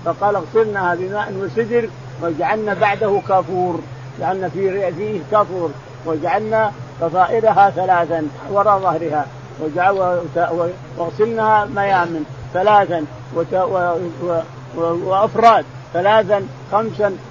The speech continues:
سبعا إن رأيتن ذلك، أو أكثر من ذلك إن رأيتن ذلك'" إلى آخره.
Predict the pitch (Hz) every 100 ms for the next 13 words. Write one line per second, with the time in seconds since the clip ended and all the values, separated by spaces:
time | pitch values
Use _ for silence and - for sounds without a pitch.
0 | - 202 214 202 220 208 - - - 214
1 | 214 208 190 202 185 175 196 214 220 -
2 | - 226 254 - - 202 190 185 180 226
3 | 247 240 214 220 196 190 190 190 175 170
4 | 165 156 160 165 151 214 220 196 185 185
5 | 165 151